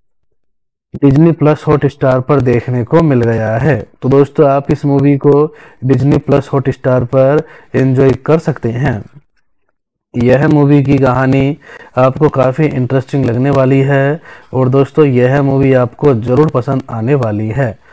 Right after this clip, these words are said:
तो आप इस प्रकार इस movie को enjoy कर सकते हैं। दोस्तों, मैं आपको बता दूं, यह movie का premiere काफ़ी ज़बरदस्त लगने वाला है और यह movie आपको काफ़ी शानदार भी लगने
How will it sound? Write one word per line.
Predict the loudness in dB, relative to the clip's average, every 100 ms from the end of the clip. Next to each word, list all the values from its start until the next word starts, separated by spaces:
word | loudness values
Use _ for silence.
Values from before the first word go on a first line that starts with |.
| -20 -20 -4
तो | -2
आप | 0 -2 0 -2
इस | -2
प्रकार | 0 2 2 0 0
इस | -2 -2
movie | -2 0 0
को | 0 0 0 -2 -6
enjoy | -6 -2 -2 -2 -2
कर | -4
सकते | -2 -6 -6 -6
हैं। | -4 -4 -4 -10 _ -20 -20 -20 _
दोस्तों, | -2 0 0 2
मैं | 2
आपको | 0 -2 0 0
बता | 2 0 2
दूं, | 2
यह | 4 2 2
movie | 0 0 0 -2
का | -2 -2
premiere | 0 0 2 0 0 -2 -8 -20 -18 -2
काफ़ी | 0 0 0
ज़बरदस्त | 0 0 0 2 0 -2
लगने | -2 0 0
वाला | 2 2 0
है | 0 0 0 -2 -8 -20 -8
और | 0 0
यह | 2 2 2 0
movie | 0 0 0
आपको | 0 -2 -2 -4
काफ़ी | 0 -2 0 0 -2 -6 -20 -20 -20 -20 _ _ _ _ _ _ -20 -2
शानदार | 0 2 2 0
भी | 0 2
लगने | 2 2 0 0